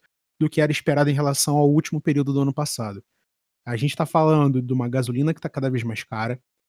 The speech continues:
de um diesel que tá cada vez mais caro, e se você não sabe, talvez a gente possa até no futuro trazer o Flávio, o nosso outro integrante do programa,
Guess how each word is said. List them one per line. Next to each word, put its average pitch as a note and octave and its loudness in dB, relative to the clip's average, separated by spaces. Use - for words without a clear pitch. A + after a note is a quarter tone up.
de D#3+ 0
um D#3 4
diesel C#3+ 2
que - -20
tá C3+ 0
cada B2+ -4
vez A#2 -2
mais A#2 -6
caro, C#3 0
e G3 0
se - -4
você E3 2
não D#3 2
sabe, B2+ -2
talvez C#3 0
a C3+ -2
gente C#3 -6
possa C#3+ -8
até E3+ -4
no F3+ -2
futuro D#3+ -4
trazer D3 -4
o C#3+ -2
Flávio, C3 0
o C3 -4
nosso B2+ -6
outro C#3 -2
integrante C#3+ -4
do C#3 -14
programa, C3 -4